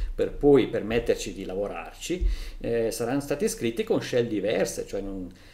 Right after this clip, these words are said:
francamente non sono andato a indagare in tutte le cartelle se, dove eventualmente ci sono script per R bash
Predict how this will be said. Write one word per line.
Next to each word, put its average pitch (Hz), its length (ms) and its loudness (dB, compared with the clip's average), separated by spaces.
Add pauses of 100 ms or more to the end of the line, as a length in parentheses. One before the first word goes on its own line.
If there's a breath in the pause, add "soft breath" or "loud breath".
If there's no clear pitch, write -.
(720 loud breath)
francamente 139 580 2
non 135 140 4
sono 131 220 0
andato 127 340 4
a - 20 6
indagare 117 640 4
in 117 140 0
tutte - 260 -4
le 110 100 2
cartelle 113 800 4
se, - 320 -2
dove 123 1080 2
eventualmente 120 760 -4
ci 110 140 -6
sono 120 400 0
script 127 500 -4
per 107 280 0
R 101 340 0
bash 117 500 2